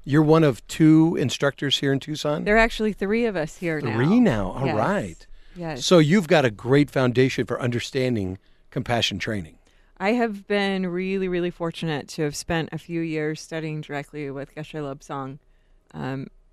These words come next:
Speaker 2: to learn and share this protocol in the community. And, uh, it's a practice I engage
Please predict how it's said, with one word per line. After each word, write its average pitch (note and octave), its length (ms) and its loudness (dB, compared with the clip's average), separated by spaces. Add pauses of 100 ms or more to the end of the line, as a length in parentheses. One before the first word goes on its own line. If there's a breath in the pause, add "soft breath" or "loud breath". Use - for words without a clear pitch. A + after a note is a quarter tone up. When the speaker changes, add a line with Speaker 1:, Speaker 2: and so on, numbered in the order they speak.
(160)
Speaker 2:
to D3 540 -4
learn D3+ 340 -4
and C#3 120 -6
share D#3 300 -4
this D3+ 140 -14
protocol C#3 680 -10 (180)
in D#3+ 100 -10
the D#3 60 -10
community. D3+ 840 -12
And, D3 340 -10
uh, C#3+ 320 -10
it's - 120 -6
a E3 60 -4
practice D#3+ 420 -6
I D3+ 100 -4
engage D3 720 -8